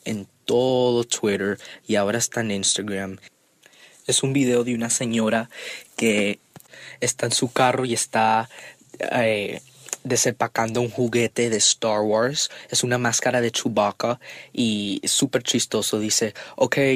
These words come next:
compré un juguete en, en Kohl's". Eh, explica que originalmente era, iba a ser un juguete para sus hijos, pero que le gustó tanto que decidió quedárselo ella misma. Y está,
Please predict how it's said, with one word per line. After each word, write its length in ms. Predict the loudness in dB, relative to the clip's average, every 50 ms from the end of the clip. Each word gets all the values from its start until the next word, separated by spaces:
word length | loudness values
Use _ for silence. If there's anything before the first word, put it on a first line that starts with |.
| 0
compré 360 | -2 -4 -4 -2 0 2 2 2
un 100 | 2 0
juguete 480 | -2 0 0 0 0 0 0 0 2
en, 80 | 0 -2
en 160 | -6 -12 -16 -12 -8
Kohl's". 600 | -4 2 4 4 4 4 2 2 0 -2 -4 -6 -8 -14 -18 -10 -4
Eh, 320 | -2 -2 0 0 -2 -2 -2
explica 480 | -2 -4 -2 0 0 0 2 2 0 0
que 220 | 0 0 2 2
originalmente 640 | 0 0 -2 -4 -6 -4 -4 -4 -4 -4 -2 -2 0
era, 200 | 2 2 0 0 -2
iba 180 | -4 -4 -2
a 40 | -2
ser 140 | -2 -2 -2
un 60 | -2
juguete 320 | -2 0 -2 -2 -2 -2
para 180 | -2 -2 -2 -2
sus 280 | -2 -2 -2 0 0 0
hijos, 360 | 0 0 0 -2 -2 -2 -4 -6 -12 -14 -12 -6 -2
pero 200 | 0 0 0 0
que 120 | 0 0
le 80 | 0 -2
gustó 300 | -2 -4 -2 -2 -2 -2
tanto 400 | 0 0 -2 -2 -2 -2 -4 -2
que 140 | -2 -2 -2
decidió 440 | 0 0 -2 -2 -2 -2 -4 -4
quedárselo 640 | -2 0 0 2 2 2 2 0 0 0 0 0 0
ella 200 | 0 0 0 0
misma. 580 | 0 0 0 0 0 0 -2 -2 -4 -6 -6 -8 -12 -14 -14 -12 -12 -14 -14 -8
Y 200 | -4 0 2 2
está, 280 | 2 0 0 -2 -2